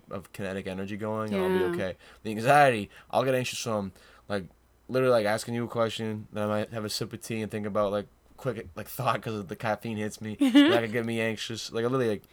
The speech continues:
Speaker 1: any period of transition, like, walking, like, from my crib to my car, like, I could even get, like, anxiety to creep up. And I'm like,
Speaker 2: Yes.
Speaker 1: "Why?" I'm like, "Bro, just 'cause,"
Speaker 2: I
Speaker 1: like
Speaker 2: will waste so much time in the car because I'm not ready to go inside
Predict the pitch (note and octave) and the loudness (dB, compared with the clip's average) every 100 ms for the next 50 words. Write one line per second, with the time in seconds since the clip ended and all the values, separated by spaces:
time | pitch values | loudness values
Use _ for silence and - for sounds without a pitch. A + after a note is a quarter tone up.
0 | - A2+ C3 - B2+ B2 - A2 G#2 G#2+ | -6 -2 0 0 0 0 -2 -2 -2 -4
1 | A2+ F#2 F#2+ G2+ G#2 G#2 G2 - G#2 F#2+ | -6 -4 -2 -2 -2 -6 -6 -6 -8 -6
2 | G#2+ G2 G2+ F#2 F#2+ F#2+ F#2+ F2+ F2+ F2+ | -8 -6 -6 -6 -4 -4 -4 -6 -10 -10
3 | F#2 F2+ F2 - - - - G2 G2 F#2+ | -10 -10 -12 -16 -20 -20 -10 -4 -2 -2
4 | F2+ G#2+ - G#2 A3+ C#4 D#4 E4+ D#4 A#3 | -4 -6 -4 -2 -2 0 4 4 6 4
5 | F3 - - B2 D#2 G2+ F2+ - B2+ C#3+ | 0 -8 -8 -8 -4 -4 -6 -8 -6 -6
6 | F#2+ - G#2+ G3 A3+ A3 A3+ - G3 F#3 | -6 -6 0 2 2 2 0 0 0 0
7 | G3 - F#3 F#3+ F#3+ - E3+ E3 F3+ F#3+ | -2 -2 0 0 -2 0 2 2 0 -2
8 | F3+ F3 E3 D3+ E3 E3+ E3+ D#3+ D#3+ E3+ | -2 0 0 0 -2 -2 -2 -2 -2 -2
9 | D3+ D3+ D3+ | 0 0 0